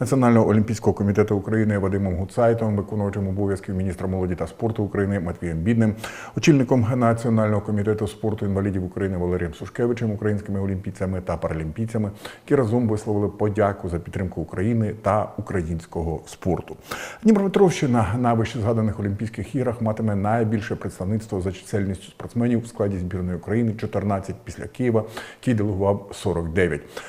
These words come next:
В алфавітному порядку за видами спорту це Борис Муразі Мчедлідзе, веслувальниця Анастасія Кожанкова, дзюдоїстка Єлизавета Литвиненко, легкоатлети Михайло Кохан,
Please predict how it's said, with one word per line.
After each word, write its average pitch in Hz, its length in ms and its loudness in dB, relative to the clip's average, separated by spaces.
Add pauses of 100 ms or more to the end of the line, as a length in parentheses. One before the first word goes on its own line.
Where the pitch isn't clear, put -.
(160)
В 147 40 6
алфавітному 156 480 2
порядку 117 560 2
за 101 100 2
видами 98 280 4
спорту 110 440 -2
це 107 120 -4
Борис 98 440 2
Муразі 95 460 2
Мчедлідзе, 95 580 4 (460)
веслувальниця 117 680 2
Анастасія 95 460 -4
Кожанкова, 92 600 0
дзюдоїстка 95 560 -2
Єлизавета 87 520 -2
Литвиненко, 101 640 -2
легкоатлети 107 640 0
Михайло 90 460 4
Кохан, 104 460 0